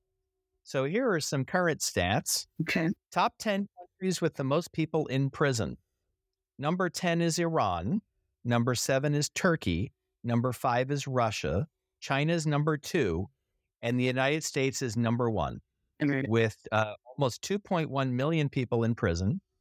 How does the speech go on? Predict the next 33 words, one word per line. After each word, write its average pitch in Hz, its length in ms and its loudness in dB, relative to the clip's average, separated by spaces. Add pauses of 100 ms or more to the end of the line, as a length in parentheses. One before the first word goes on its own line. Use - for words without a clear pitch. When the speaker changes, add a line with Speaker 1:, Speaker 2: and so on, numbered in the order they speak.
(360)
Speaker 1:
China 170 440 0
has 139 340 0 (180)
four 190 420 0
and 156 140 0
a 143 60 0
quarter 143 420 0
times 170 520 2
as 165 180 0
many 147 260 2
people 147 420 0
as 120 140 0
we 151 220 2
do, 90 360 0 (380)
but 123 140 2
four 175 320 0
hundred 156 280 -2
thousand 135 460 0 (140)
fewer 160 320 2
people 131 400 0
in 120 160 0
prison. 98 480 0 (1200)
Lori, 170 320 2
why 180 260 2
is 254 200 -2
the 123 100 -4
U 110 200 2
S 104 180 0
number 104 300 2
one 95 260 2
in 98 80 2 (400)
incarceration? 95 640 0 (840)
Speaker 2:
Oh, 180 260 0
wow. 151 520 0